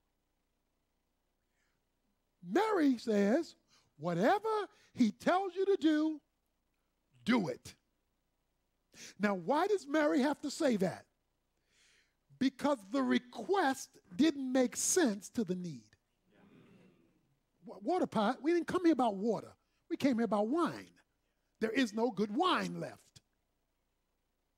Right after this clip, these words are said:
The wine is gone. There's no joy in this house. Even though it doesn't make sense, even though it doesn't compute, doesn't, doesn't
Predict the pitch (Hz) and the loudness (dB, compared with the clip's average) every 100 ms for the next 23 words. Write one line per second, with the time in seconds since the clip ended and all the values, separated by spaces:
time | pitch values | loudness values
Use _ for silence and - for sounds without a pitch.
0 | - 214 277 285 269 294 214 311 330 285 | -8 -2 0 2 2 0 0 0 2 2
1 | 165 - _ _ _ _ _ _ _ _ | -2 -10 _ _ _ _ _ _ _ _
2 | - 220 214 247 170 226 175 143 120 _ | -4 -4 -2 -2 -2 -4 -4 -8 -14 _
3 | _ 185 165 147 151 135 _ - - _ | _ -12 -10 -12 -14 -18 _ -20 -20 _
4 | _ _ _ _ _ _ _ _ _ _ | _ _ _ _ _ _ _ _ _ _
5 | _ _ _ _ _ _ _ - 196 254 | _ _ _ _ _ _ _ -6 -2 2
6 | 277 339 339 370 381 440 - 403 381 392 | 2 2 2 0 0 0 0 0 0 -2
7 | - - - _ _ _ _ _ _ _ | -8 -12 -14 _ _ _ _ _ _ _
8 | _ _ _ _ _ - 127 202 247 285 | _ _ _ _ _ -16 -10 -4 2 4
9 | 339 381 254 _ _ _ _ _ _ 170 | 4 0 -4 _ _ _ _ _ _ _
10 | 160 160 143 185 160 277 - - 392 - | -20 -20 -12 -6 -2 -2 -2 -4 -4 0
11 | 392 392 392 - _ _ _ 175 208 294 | 2 4 2 -4 _ _ _ -2 -2 -2
12 | 247 277 349 | 0 2 2